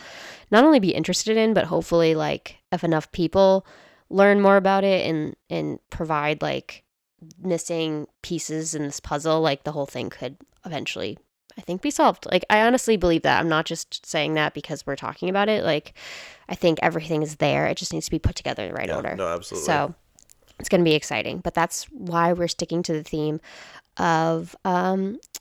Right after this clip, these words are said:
Speaker 1: cold cases. So without further ado, we are in the eighties, Connor's decade. Um,
Speaker 2: Love it. Oh, I wish you told me.
Speaker 1: I
Speaker 2: I would've worn
Speaker 1: know.
Speaker 2: my glitter leggings.
Speaker 1: Yeah.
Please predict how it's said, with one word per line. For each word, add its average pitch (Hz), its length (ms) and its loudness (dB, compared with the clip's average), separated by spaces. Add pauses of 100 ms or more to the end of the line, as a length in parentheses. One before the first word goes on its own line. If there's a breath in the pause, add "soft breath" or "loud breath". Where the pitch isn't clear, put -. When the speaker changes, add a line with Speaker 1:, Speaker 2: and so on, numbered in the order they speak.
(360)
Speaker 1:
cold 269 260 0
cases. - 540 -6
So 196 400 2
without 170 260 -2
further 214 240 0
ado, 190 320 0 (420 loud breath)
we 190 140 0
are - 80 0
in 180 80 0
the 170 180 0
eighties, 151 400 -6
Connor's 151 300 -8
decade. - 480 -8 (140)
Um, 165 420 -2 (100)
Speaker 2:
Love 165 220 -12
it. 165 240 -6 (180)
Oh, 208 120 -14
I 202 100 -6
wish 196 220 -10
you 233 60 -12
told 220 260 -10
me. 214 60 -6
Speaker 1:
I 180 40 -2
Speaker 2:
I - 20 -2
would've - 200 -2
worn - 120 -2
Speaker 1:
know. - 60 -4
Speaker 2:
my 160 80 -4
glitter 165 240 -6
leggings. 104 580 -8
Speaker 1:
Yeah. - 300 -10